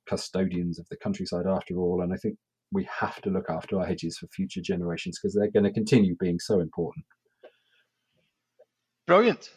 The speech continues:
Speaker 2: Well, um, thank you very much for, for coming on with us. Uh, can I just ask, Nigel, do you have anything, um, of your own going on right now that you want to signpost to? Is there anything that, uh, that you think the listeners should be made aware of?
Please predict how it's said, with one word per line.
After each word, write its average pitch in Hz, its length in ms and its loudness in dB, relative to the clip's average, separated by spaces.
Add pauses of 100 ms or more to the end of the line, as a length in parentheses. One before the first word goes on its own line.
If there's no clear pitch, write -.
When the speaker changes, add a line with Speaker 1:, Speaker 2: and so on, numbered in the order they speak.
(140)
Speaker 2:
Well, 151 260 8
um, 135 240 8
thank 175 260 4
you 175 60 0
very 156 160 6
much 135 220 2
for, 123 180 4
for - 160 -6
coming 127 220 0
on 139 240 6
with 156 180 0
us. 143 240 2 (540)
Uh, - 140 2 (140)
can 208 120 6
I 226 120 10
just 208 220 2
ask, 214 300 4
Nigel, 208 340 6 (460)
do 202 60 -4
you 208 100 8
have 190 100 10
anything, 185 560 6 (120)
um, 147 340 6
of 147 120 4
your 143 200 8
own 196 240 10
going 196 240 8
on 175 160 10
right 170 180 6
now 170 180 6
that 165 120 -2
you 156 100 -2
want 156 200 0
to 147 60 -10
signpost 170 840 2
to? 175 280 6
Is 156 140 0
there 131 140 2
anything 143 500 2
that, - 320 -4
uh, 123 260 4
that - 100 -12
you 127 120 -8
think - 180 -2
the 120 80 -4
listeners 135 300 0
should - 200 -4
be 143 80 2
made 135 160 2
aware 143 260 6
of? 151 100 2